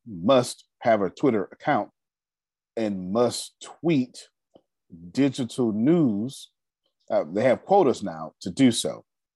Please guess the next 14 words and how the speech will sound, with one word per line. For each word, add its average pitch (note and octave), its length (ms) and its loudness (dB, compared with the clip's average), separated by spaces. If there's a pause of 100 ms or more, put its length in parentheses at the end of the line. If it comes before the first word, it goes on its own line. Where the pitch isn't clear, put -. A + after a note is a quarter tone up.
(680)
So A#2+ 60 0
when A2+ 140 4
you A2 80 4
talk F#3+ 360 2
about A2+ 420 2
controlling G2 1000 0 (1600)
the G2 480 -4 (580)
number C#3 440 2
one A2 460 2
news A#2+ 300 6
source - 540 -12 (1300)
on C3 200 6
the F2+ 80 0
planet, A#2 500 -2